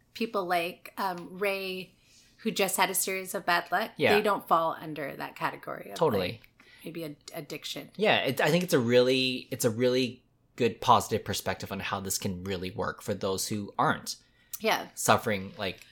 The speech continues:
Speaker 2: or, you know, in the situation. Um, he did say a really good quote. He said, "When people look at us as homeless, they think immediately that it has to do with drugs and alcohol.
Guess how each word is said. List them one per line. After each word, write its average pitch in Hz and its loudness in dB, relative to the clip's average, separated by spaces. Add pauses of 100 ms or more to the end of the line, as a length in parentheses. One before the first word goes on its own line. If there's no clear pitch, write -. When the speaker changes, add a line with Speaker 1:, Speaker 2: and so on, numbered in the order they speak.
(180)
Speaker 2:
or, 92 0
you 110 -2
know, 95 -4
in 104 -6
the 104 -4
situation. 92 -6
Um, 98 -10 (240)
he 175 4
did 226 12
say 214 6
a 196 6
really 151 8
good 139 6
quote. 110 6
He 131 -4
said, 120 4 (240)
"When 120 -2
people 156 4
look 127 10
at 107 6
us 104 2
as 104 0
homeless, 95 -2
they 101 -4
think 113 -2
immediately 104 -4
that 87 -4
it 87 -4
has 101 -6
to - -10
do 95 -6
with 98 -6
drugs - -6
and - -12
alcohol. - -10